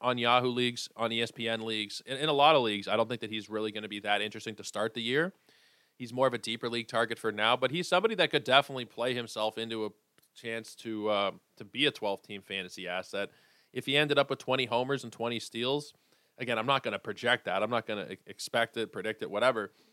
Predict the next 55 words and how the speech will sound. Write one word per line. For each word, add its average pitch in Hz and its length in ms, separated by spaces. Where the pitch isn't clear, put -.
But 139 120
it 127 80
wouldn't 160 240
shock 127 360
me 87 180
either. 107 300
Like, 95 140
he 113 100
does 120 260
have 127 200
some 110 160
upside 113 480
left 107 300
in 117 180
him. 135 340
He's 110 160
only 120 300
twenty-nine 120 540
years 120 220
old. 110 180
He'll 104 80
be 104 80
thirty 110 320
this 107 220
year. 104 280
Um, 101 240
but 117 120
I 117 80
think 131 160
he's 120 100
just 117 140
somebody 117 280
to 107 60
kinda 110 200
keep - 240
an 101 80
eye 101 180
on 98 240
in 110 120
your 107 100
shallow 101 400
leagues. 101 340
Not 113 200
somebody 107 480
that 107 120
I'm 104 100
gonna 107 140
be 101 120
really 104 220
interested 98 420
in 98 80
taking 95 360
on 92 100
draft 92 360
day. 95 240